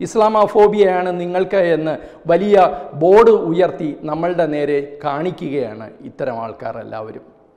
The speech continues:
പക്ഷേ യഥാർത്ഥത്തിൽ സത്യം നേരെ മറിച്ചാണ്. ഇസ്ലാമോഫോബിയ അല്ല, യഥാർത്ഥത്തിൽ ഇസ്ലാമൈസേഷനാണ് ഈ രാജ്യത്തിൻ്റെ ഏറ്റവും വലിയ ഭീഷണിയും ഏറ്റവും വലിയ അപകടവും. കാരണം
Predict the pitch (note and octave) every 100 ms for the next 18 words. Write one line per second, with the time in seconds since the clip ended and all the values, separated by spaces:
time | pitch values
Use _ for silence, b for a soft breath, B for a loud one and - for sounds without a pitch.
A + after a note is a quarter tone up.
0 | b b b G#3+ - A#3+ A3+ A3+ C4+ C4+
1 | A#3 A#3+ - F#3 E3 A3 G#3 F3+ E3 E3
2 | D#3+ C#3+ C#3 C#3+ C#3 - A#2 G2+ - b
3 | b - - G#3+ G#3 G#3+ - G3 G#3 G#3+
4 | A3+ G#3 D#3+ C#3 - B - D#3+ F3+ F#3
5 | F#3 F3+ - E3+ E3 B E3+ - A#3 B3
6 | B3 A#3 A#3+ A#3 A#3 A#3 A#3 E3+ C#3 B2+
7 | B B D#3+ D#3+ D#3 D3 D#3+ E3 C#3+ C#3
8 | B2 - C#3+ D3+ D#3+ D#3+ D3+ C3+ C3 B2+
9 | A#2+ - - D#3 E3 - E3 E3 G#3 B
10 | B B C3+ D#3 D#3 D#3 D3 C3+ A#2 A#2+
11 | - - - C#3+ D3 B2+ A#2 G#2 F#2 -
12 | b b - F3+ A#3 A3+ -